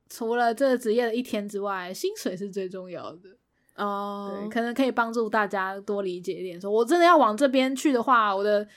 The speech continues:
Speaker 1: 面包是否足够？
Speaker 2: 或者是就是我这个人在普遍的市场上，我的薪资是不是
Speaker 1: 对，对，我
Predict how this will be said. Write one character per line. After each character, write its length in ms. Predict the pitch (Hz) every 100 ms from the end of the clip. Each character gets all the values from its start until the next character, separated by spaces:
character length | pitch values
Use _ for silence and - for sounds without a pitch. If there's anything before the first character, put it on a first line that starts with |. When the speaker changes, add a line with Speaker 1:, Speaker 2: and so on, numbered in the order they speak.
| - - -
Speaker 1:
面 320 | 415 330 262
包 200 | 294 302
是 180 | 320 285
否 180 | 220
足 200 | 190 190
够？ 320 | 180 202 180 196
Speaker 2:
或 140 | 262
者 100 | 226
是 300 | 196 233 226
就 140 | 214 220
是 280 | 214 202 175
我 180 | - 190
这 220 | 180 240
个 160 | 202 185
人 420 | 165 156 147 156
在 360 | - 185 160 151 - _ _ _
普 200 | - 196
遍 200 | 202 214
的 80 | 180
市 220 | 175 220
场 240 | 190 165
上， 280 | 156 190 165
我 100 | 151
的 100 | 156
薪 320 | 160 - 170 175
资 160 | 160
是 140 | 165 311
不 60 |
是 80 | 302
Speaker 1:
对， 140 | 381
对， 140 | 320
我 40 | 427